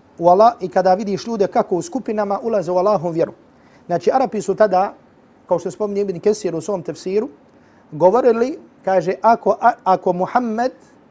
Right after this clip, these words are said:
osvoji nas, ako zavlada Mekkom, to znači da je na istini. Ako zavlada Mekkom, to znači da je na istini.”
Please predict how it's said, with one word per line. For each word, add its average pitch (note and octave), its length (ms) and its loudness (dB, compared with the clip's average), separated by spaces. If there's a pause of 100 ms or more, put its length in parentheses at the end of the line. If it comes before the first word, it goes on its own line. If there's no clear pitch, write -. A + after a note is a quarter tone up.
osvoji F#3 480 2
nas, D3 460 -6
ako F3 220 0
zavlada A3 560 4
Mekkom, C4 460 4 (560)
to G#3 160 6
znači G#3+ 360 -2
da F#3+ 80 2
je F#3+ 80 2
na F3+ 80 -2
istini. - 400 -10 (840)
Ako F3+ 220 0
zavlada G#3 500 4
Mekkom, B3+ 580 -2
to F#3+ 140 0
znači G3+ 320 -2
da F3 60 -2
je E3+ 80 -4
na E3 100 -4
istini.” - 360 -14